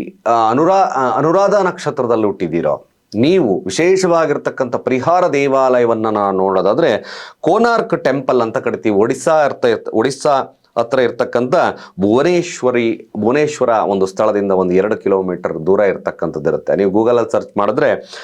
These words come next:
ಕೋನಾರ್ಕ್ ಟೆಂಪಲ್ ಅಂತ ಹೊಡೆದ್ರೆ ಅದು ಆಟೋಮೆಟಿಕ್ ಆಗಿ ತೋರಿಸ್ತದೆ ನಿಮಗೆ Google-ಅಲ್ಲಿ. ಆ ದೇವಸ್ಥಾನವನ್ನ ವರ್ಷಕ್ಕೆ ಒಮ್ಮೆ ಆದ್ರೂ ಭೇಟಿ ಮಾಡ್ತಕ್ಕಂಥ ಕೆಲಸ ಮಾಡಿ.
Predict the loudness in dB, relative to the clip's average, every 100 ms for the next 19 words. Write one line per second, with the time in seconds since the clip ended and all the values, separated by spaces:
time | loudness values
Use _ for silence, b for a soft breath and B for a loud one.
0 | B 0 2 2 0 -2 -4 0 0 0
1 | 0 0 0 0 2 2 2 0 0 -2
2 | -2 -4 0 0 0 -4 -6 -6 -6 -4
3 | 0 0 -2 -8 -16 B B -2 0 0
4 | 2 2 0 -2 -2 0 0 -2 -2 0
5 | -2 -2 -4 -4 -2 0 0 0 0 0
6 | -2 0 0 0 -2 -4 -6 -8 -8 -10
7 | -10 -10 -12 -16 -18 -20